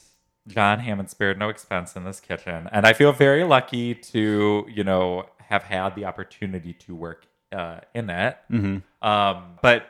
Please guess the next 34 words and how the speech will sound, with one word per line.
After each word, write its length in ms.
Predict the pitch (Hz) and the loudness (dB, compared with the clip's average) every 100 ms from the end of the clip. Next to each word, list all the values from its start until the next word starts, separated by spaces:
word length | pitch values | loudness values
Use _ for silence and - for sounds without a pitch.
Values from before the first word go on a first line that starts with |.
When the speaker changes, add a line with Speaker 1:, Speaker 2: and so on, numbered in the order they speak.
| _ _ _ | _ _ _
Speaker 1:
truly, 340 | - 135 120 104 - | -10 -8 -4 -6 -6
it's, 320 | 104 - - _ | -8 -8 -20 _
it's 320 | - 127 98 101 | -14 -10 -4 -4
like, 160 | 95 | -4
if 140 | 98 110 | -6 -6
you 80 | 107 | -8
can't 280 | - 98 | -6 -8
take 240 | - 92 - | -8 -18 -16
the 80 | 80 | -20
heat, 320 | 87 82 87 _ _ 107 | -18 -20 -20 _ _ -20
you 160 | 95 | -14
gotta 420 | 87 80 - - - _ - _ _ _ - - - - - | -10 -10 -10 -16 -20 _ -20 _ _ _ -16 -16 -14 -14 -6
Speaker 2:
It's 160 | 160 170 | -4 -2
gotta 60 | |
Speaker 1:
you 40 | 151 | 2
gotta 320 | 185 196 190 | 4 4 2
Speaker 2:
be 40 | |
Speaker 1:
get 80 | 117 | 2
Speaker 2:
an 80 | 151 | 2
Speaker 1:
out. 100 | 147 | 4
Speaker 2:
intimidating, 840 | 131 160 170 151 147 135 123 113 107 _ _ | 2 0 2 2 2 2 2 0 -2 _ _
even 260 | 135 143 120 | 0 2 2
interview 460 | 113 190 156 120 107 | 2 2 2 0 2
process. 560 | 123 113 - 113 110 | 4 4 2 2 2
You 60 | 123 | 2
gotta 220 | 123 110 | 4 2
get 280 | 101 98 127 | 0 2 4
on 120 | 120 | 4
a 40 | |
helicopter, 840 | 92 147 180 175 165 - 156 151 147 | 4 4 4 4 2 4 2 2 0
fly 280 | - 123 131 | 2 2 4
to 60 | 117 | 2
the 60 | |
location. 920 | 113 98 143 156 147 151 147 147 147 | 0 0 2 2 4 2 2 2 -2